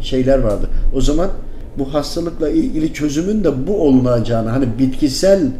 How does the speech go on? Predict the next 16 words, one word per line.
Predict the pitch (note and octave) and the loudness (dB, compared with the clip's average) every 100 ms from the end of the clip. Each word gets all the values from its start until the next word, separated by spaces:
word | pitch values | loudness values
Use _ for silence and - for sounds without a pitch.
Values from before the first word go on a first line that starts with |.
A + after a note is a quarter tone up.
| - - - - | -8 -10 -10 0
yönden | B2+ C#3 C3+ C3 C3+ A2 - - - | 4 6 6 6 4 2 -6 -10 -4
olacağını | C3+ B2+ A#2 A2+ A#2+ A#2+ A2+ G#2 - - - - | 2 4 4 4 2 2 0 -2 -6 -10 -10 -4
anlatmıştı. | B2 A#2+ A#2 A#2 B2+ B2+ - A3+ B3+ - - - - | 0 2 0 0 -2 -2 -2 -4 -4 -6 -6 -6 -4
Ama | B2+ C3 | 0 0
sonradan | B2+ C#3+ C#3 D3 D#3 D#3+ C3+ - - - - - - - - | 0 0 2 2 2 -2 -4 -8 -8 -10 -8 -6 -6 -8 -6
hani | C3 - - - - - - - - - | -2 -2 -2 -6 -4 -2 -2 -2 -2 0
bir | |
hastalık | A2 A#2+ - D#3 - | 0 0 0 0 2
gelecek, | F3 F3 F#3+ G3+ G3+ - - - - - - - - - - | 2 2 2 -2 -4 -8 -8 -8 -10 -10 -10 -10 -8 -8 -6
çözümü | - D3 C3 D3+ D#3+ | -2 0 0 0 2
de | E3 D3+ | 0 0
bu. | D3+ G2+ - - - - - | 0 -2 -6 -8 -8 -8 -8
Kaynatarak | - C#3 C3 B2+ C3 A#2+ A#2 | -4 0 0 0 -2 -2 -4
sıvısı | - B2 B2 D3 | -4 -2 -2 -2
da | D#3 | 0
var. | E3+ G3 | 0 0